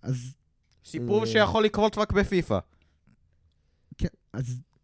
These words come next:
Speaker 3: ניימר בניוקאסל, אה, יושב לי, אבל
Speaker 1: עכשיו, הייתה יריבה, כמו ש-, על הטבלה, על המקום השלישי, רביעי.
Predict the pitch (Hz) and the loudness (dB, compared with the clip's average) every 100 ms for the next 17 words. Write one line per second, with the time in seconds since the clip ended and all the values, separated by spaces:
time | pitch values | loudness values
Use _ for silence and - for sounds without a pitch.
0 | _ - 170 240 185 143 139 151 151 156 | _ 0 4 6 4 4 4 2 2 0
1 | 143 117 113 98 107 104 - 110 101 - | 0 -2 -2 -2 -4 -4 -2 -2 -4 -16
2 | _ - 101 104 104 - _ _ _ _ | _ -12 -6 -6 -6 -8 _ _ _ _
3 | _ _ - 131 - 147 143 - _ _ | _ _ -10 -6 0 0 -2 -12 _ _
4 | - 143 165 180 170 156 156 151 - 143 | -4 -2 0 0 2 2 2 -2 0 -2
5 | - 131 120 117 123 123 139 127 131 _ | 0 -4 -4 -6 -4 -2 0 -2 -6 _
6 | _ _ - 123 120 120 120 117 107 107 | _ _ -6 -2 -2 -2 -2 0 -2 -4
7 | - 117 107 107 117 107 104 95 | -4 -4 -4 -4 -4 -4 -6 -8